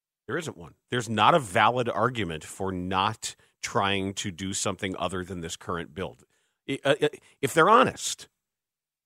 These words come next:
if they come out and just say, "We're okay with being competitive enough," and they kinda have said it before, "We wanna be a tough out and get in the play-in tournament and entertain people."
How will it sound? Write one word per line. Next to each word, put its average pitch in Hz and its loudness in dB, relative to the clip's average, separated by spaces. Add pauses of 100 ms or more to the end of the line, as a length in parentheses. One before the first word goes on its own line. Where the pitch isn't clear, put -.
(260)
if 117 -2
they 175 4
come 226 -2
out 151 4
and 131 -2
just 135 -4
say, 117 2 (1200)
"We're 156 2
okay 147 0
with 135 -2
being 120 2
competitive 110 -2
enough," 85 -6 (760)
and 135 -2
they 156 2
kinda 233 4
have 190 6
said 156 0
it 151 0
before, 120 -4
"We 110 0
wanna 123 4
be 123 -2
a 117 0
tough - -4
out 80 -6 (840)
and 110 -10
get 123 -2
in 131 -4
the 131 -2
play-in 107 -2
tournament 85 -10 (1400)
and 92 -2
entertain 104 -4
people." 85 -12